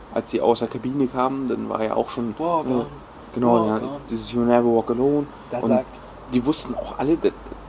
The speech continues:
Speaker 1: also, weiß ich nicht, die haben sich trotzdem nicht aufgegeben, komischerweise.
Speaker 2: Ja, die Fans ja sowieso nicht.
Speaker 1: Nee, aber,
Speaker 2: Und
Speaker 1: na, obwohl ein paar, ja,
Speaker 2: <laughs> Ja,
Speaker 1: glaub ich,
Speaker 2: es
Speaker 1: ne?
Speaker 2: gab da die Geschichten, ja.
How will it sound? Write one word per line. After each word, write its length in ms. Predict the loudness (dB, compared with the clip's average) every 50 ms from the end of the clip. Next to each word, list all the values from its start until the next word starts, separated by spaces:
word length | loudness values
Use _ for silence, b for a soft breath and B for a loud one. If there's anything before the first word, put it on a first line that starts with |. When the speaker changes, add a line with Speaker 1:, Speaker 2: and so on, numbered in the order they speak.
| -16 -6 -2
Speaker 1:
also, 260 | 2 6 6 6 6 4 0 -12 -4 2
weiß 180 | 4 4 4 4
ich 60 | 4
nicht, 180 | 2 2 4 4
die 80 | 4
haben 80 | 4 4
sich 120 | 2 2 2
trotzdem 260 | 0 2 4 4 4
nicht 140 | 6 6 6
aufgegeben, 540 | 4 4 2 0 2 4 4 4 2 0 -6 -10 -14 -16 -10 0
komischerweise. 640 | 4 6 6 8 10 8 10 12 10 10 10 6 2
Speaker 2:
Ja, 40 | -2 -2 -6 -12 -14 -14
die 40 | -12
Fans 280 | -8 -6 -6 -4 -4
ja 80 | -6 -6
sowieso 340 | -4 -4 -4 -2 -2 -4 -4
nicht. 160 | -6 -6 -4
Speaker 1:
Nee, 240 | -2 -2 -2 -2 -4 -8 -14 -6 -4
aber, 260 | 2 4 6 6 6
Speaker 2:
Und 100 | 4 2 0 2
Speaker 1:
na, 160 | 4 6 6
obwohl 300 | 6 4 6 4 4 4
ein 80 | 4 2
paar, 220 | 2 0 0 2
ja, 220 | 0 -2 -4 -6 -8 -12
Speaker 2:
<laughs> 100 | -6 -6
Ja, 300 | -4 -4 -4 -2 2 4
Speaker 1:
glaub 160 | 6 6 8 8
ich, 80 | 6 6
Speaker 2:
es 80 | 6 4 8
Speaker 1:
ne? 60 | 10
Speaker 2:
gab 140 | 10 10 10
da 100 | 8 6
die 80 | 4 2
Geschichten, 420 | 0 0 0 0 -2 -2 -4 -6
ja. 140 | -8 -6 -6